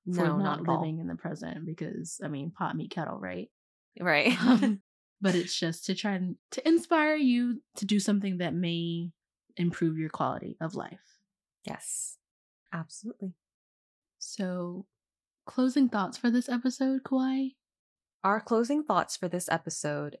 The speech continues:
Speaker 2: is that life is now. It is not back there or ahead of you. You can only ever live in this present, current moment once. So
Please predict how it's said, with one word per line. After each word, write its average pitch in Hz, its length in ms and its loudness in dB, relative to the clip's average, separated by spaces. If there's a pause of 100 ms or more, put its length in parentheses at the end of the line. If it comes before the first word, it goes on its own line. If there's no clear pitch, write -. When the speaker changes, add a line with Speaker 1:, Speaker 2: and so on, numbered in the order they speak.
Speaker 2:
is 156 480 -4 (280)
that 170 200 0
life 165 400 0
is 170 240 -4
now. 139 580 -6 (400)
It 170 120 -4
is 165 140 -2
not 165 240 0
back 214 280 -2
there 180 460 -6 (600)
or 156 180 -4
ahead 175 200 -4
of 147 140 -6
you. 160 240 -6 (380)
You 180 80 -2
can 185 160 0
only 190 280 2
ever 196 180 -2
live 160 240 -4
in 160 100 -2
this 160 240 -8
present, 170 440 -2 (100)
current - 360 -4
moment 147 320 -6
once. - 400 -8 (200)
So 160 520 -6